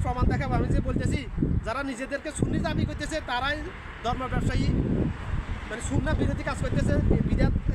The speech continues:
বিদাতি কাজ করতেছে। প্রমাণ আমি দেখাবো ইনশাল্লাহ, প্রমাণ আছে আমার কাছে। মানে, বাংলাদেশে যে, মানে, মানে, আলে-, আহলে হাদিস, আহলে কোরআন, আম-, সুন্নি, ওহাবি, অনেকগুলো সেক্টর আছে, না? কিন্তু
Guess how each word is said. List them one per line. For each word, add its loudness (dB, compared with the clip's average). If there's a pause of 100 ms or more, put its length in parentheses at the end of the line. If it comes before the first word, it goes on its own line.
বিদাতি 0
কাজ 2
করতেছে। 4 (960)
প্রমাণ 2
আমি 4
দেখাবো -2
ইনশাল্লাহ, 0 (100)
প্রমাণ -2
আছে 0
আমার 4
কাছে। 0 (1500)
মানে, 2 (120)
বাংলাদেশে 2
যে, 2 (180)
মানে, 4 (580)
মানে, 6 (180)
আলে-, 6 (280)
আহলে 4 (120)
হাদিস, 2
আহলে 2
কোরআন, 2
আম-, 0
সুন্নি, 2 (140)
ওহাবি, 2
অনেকগুলো 0 (420)
সেক্টর -4
আছে, 2 (640)
না? -6 (380)
কিন্তু 0